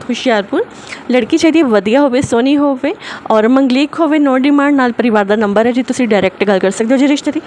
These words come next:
ਵਾਹਿਗੁਰੂ ਜੀ, ਰਿਸ਼ਤਾ ਹੈ ਜੀ ਜੱਟ ਸਿੱਖ ਲੜਕੇ ਦਾ। ਲੜਕੇ ਦੇ ਕੋਲ ਅੱਠ ਕਿੱਲੇ ਜ਼ਮੀਨ ਹੈ ਜੀ। ਨਾਮ ਸਿੰਘ ਹੈ ਜੀ, ਗੋਤ ਮੱਲੀ, ਉੱਨੀ ਸੌ ਬਾਨਵੇਂ ਦਾ ਜਨਮ, ਛੇ ਫੀਟ ਹਾਈਟ ਹੈ, ਪਲੱਸ ਟੂ ਪਾਸ, ਖੇਤੀਬਾੜੀ ਦਾ ਕੰਮ ਹੈ ਜੀ ਇਹਨਾਂ ਦਾ। ਇਹਨਾਂ ਦਾ ਸ਼ਾਰਟ ਟਰਮ ਡਿਵੋਰਸ ਹੋਇਆ ਪਿਆ ਜੀ, ਇੱਕ ਮਹੀਨਾ ਹੀ ਸ਼ਾਦੀ ਚੱਲੀ ਸੀ ਇਹਨਾਂ ਦੀ। ਪਿਤਾ ਜੀ ਨਹੀਂ ਹੈਗੇ, ਮਾਤਾ ਜੀ ਨੇ ਪਰਿਵਾਰ ਵਿੱਚ ਇੱਕ ਭਰਾ।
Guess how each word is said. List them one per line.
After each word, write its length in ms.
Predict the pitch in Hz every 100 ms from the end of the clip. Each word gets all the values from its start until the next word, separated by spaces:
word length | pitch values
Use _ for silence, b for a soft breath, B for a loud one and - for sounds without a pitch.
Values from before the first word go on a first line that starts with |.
| B 226
ਵਾਹਿਗੁਰੂ 340 | 233 254 330
ਜੀ, 140 | 330 339
ਰਿਸ਼ਤਾ 280 | 330 -
ਹੈ 80 | 330
ਜੀ 140 | 302 320
ਜੱਟ 240 | 220 196
ਸਿੱਖ 240 | - 247
ਲੜਕੇ 280 | 254 247 320
ਦਾ। 160 | 285 311
ਲੜਕੇ 300 | 339 214 254
ਦੇ 80 | 247
ਕੋਲ 220 | 269 254
ਅੱਠ 140 | 226
ਕਿੱਲੇ 200 | - 277
ਜ਼ਮੀਨ 380 | 254 240 233 269
ਹੈ 100 | 285
ਜੀ। 180 | 247 320 B B B B -
ਨਾਮ 480 | 240 240 247 302 311
ਸਿੰਘ 340 | - 277 311
ਹੈ 120 | 330 320
ਜੀ, 200 | 269 330
ਗੋਤ 320 | 240 220 226
ਮੱਲੀ, 300 | 247 247 277
ਉੱਨੀ 160 | 269 247
ਸੌ 120 | 240
ਬਾਨਵੇਂ 240 | 226 214
ਦਾ 80 | 240
ਜਨਮ, 220 | 220 226
ਛੇ 180 | 247 330
ਫੀਟ 220 | - 254
ਹਾਈਟ 180 | 269 240
ਹੈ, 40 |
ਪਲੱਸ 180 | 240 220
ਟੂ 120 | -
ਪਾਸ, 300 | 220 240 247 -
ਖੇਤੀਬਾੜੀ 420 | 247 277 277 262
ਦਾ 120 | 285
ਕੰਮ 260 | 247 247 277
ਹੈ 60 |
ਜੀ 100 | 262
ਇਹਨਾਂ 160 | 277 269
ਦਾ। 100 | 294 B B B B -
ਇਹਨਾਂ 260 | 277 302 302
ਦਾ 240 | 311 311
ਸ਼ਾਰਟ 220 | 320 285
ਟਰਮ 140 | 277 285
ਡਿਵੋਰਸ 380 | 254 240 247 302
ਹੋਇਆ 140 | 277
ਪਿਆ 120 | 269
ਜੀ, 120 | 269
ਇੱਕ 120 | 311 277
ਮਹੀਨਾ 400 | 294 285 262 254
ਹੀ 160 | 285
ਸ਼ਾਦੀ 280 | 320 277 240
ਚੱਲੀ 260 | 262 233 247
ਸੀ 120 | 277
ਇਹਨਾਂ 180 | 254 240
ਦੀ। 100 | 269
ਪਿਤਾ 220 | 240 247
ਜੀ 140 | 240
ਨਹੀਂ 240 | 240 214 285
ਹੈਗੇ, 320 | 294 262 269
ਮਾਤਾ 340 | 262 196 - 214
ਜੀ 100 | 247
ਨੇ 100 | 269
ਪਰਿਵਾਰ 340 | 269 262 254
ਵਿੱਚ 180 | 269 294
ਇੱਕ 140 | -
ਭਰਾ। 240 | - 220